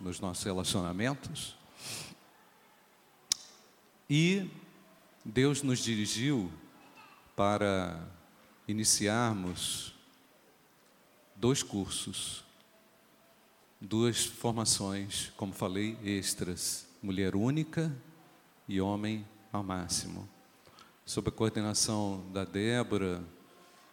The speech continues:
e demais irmãos, nós chegamos até esta data, nós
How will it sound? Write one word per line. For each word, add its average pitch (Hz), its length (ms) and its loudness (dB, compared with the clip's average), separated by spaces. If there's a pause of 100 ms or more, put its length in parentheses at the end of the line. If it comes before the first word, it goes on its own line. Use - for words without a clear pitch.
(360)
e 98 540 2 (340)
demais 101 460 0
irmãos, 104 840 -2 (920)
nós 113 300 -2
chegamos 127 600 0
até 147 600 2 (500)
esta 139 380 0
data, 110 360 0
nós 123 460 0